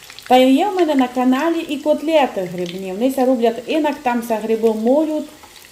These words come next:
Та є в мене ролик, я вам лишу посилання, або постараюся вам поки зняти ще новий свіжий ролик.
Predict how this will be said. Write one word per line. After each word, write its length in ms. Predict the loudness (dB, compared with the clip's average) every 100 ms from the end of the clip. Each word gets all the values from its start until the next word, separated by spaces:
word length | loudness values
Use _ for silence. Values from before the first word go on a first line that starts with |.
| -20 -4
Та 140 | 2
є 280 | 4 4 4
в 100 | 4
мене 340 | 2 0 -2 2
ролик, 420 | 4 4 2 -2 0
я 100 | 2
вам 180 | 4
лишу 180 | 2 0
посилання, 760 | -4 -4 -2 0 2 4 4 2
або 240 | 0 0 -2
постараюся 760 | -2 -4 -2 0 0 -2 -4
вам 200 | -4 -4
поки 260 | -6 -4 -2
зняти 340 | 0 -2 -4
ще 400 | -6 0 2 2 2
новий 460 | 0 2 2 2
свіжий 540 | 0 -2 -2 0 -2 -4
ролик. 300 | -4 -4